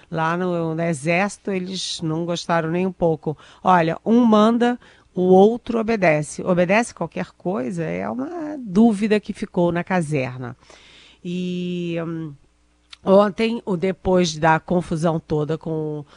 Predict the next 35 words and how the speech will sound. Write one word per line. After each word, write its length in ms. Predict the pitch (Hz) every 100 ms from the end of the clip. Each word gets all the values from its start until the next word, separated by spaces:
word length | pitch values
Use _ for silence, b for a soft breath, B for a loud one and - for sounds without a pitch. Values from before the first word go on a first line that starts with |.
| b -
o 160 | 165 160
general 480 | 165 165 170 185
Ramos, 480 | 185 196 208 226 220
o 100 | 220
presidente, 800 | 190 190 196 190 170 170 165 -
todo 420 | - 262 269 247
saltitante, 800 | 226 - 175 - - 175 175 -
todo 260 | - 220 208
alegre, 500 | 180 165 175 196 214
pega 360 | - 170 160 160
uma 160 | 185
moto 520 | 214 185 190 - 233 B B B
e 100 | 247
vai 340 | 220 196 180 185
passear 640 | 190 185 - 170 165 170
com 240 | - 170 160
dois 480 | 143 202 214 208
generais 540 | 180 175 170 165 170 165
do 80 | 170
Palácio 440 | 170 165 165 -
do 80 | 165
Planalto: 640 | 180 180 151 127 135 147 B B _
o 120 | 180
próprio 460 | - 170 156 147 151
general 480 | 156 156 160 165 170
Ramos 540 | 185 190 202 226 - b b -
e 140 | 202
o, 160 | 214 214 - -
e 220 | 185 190
o 100 | 196
general 600 | 180 180 175 156 165 170
Braga 560 | 147 175 180 196 190
Neto, 420 | 180 160 160 - 160
que 140 | 170
também 560 | - 156 151 165 185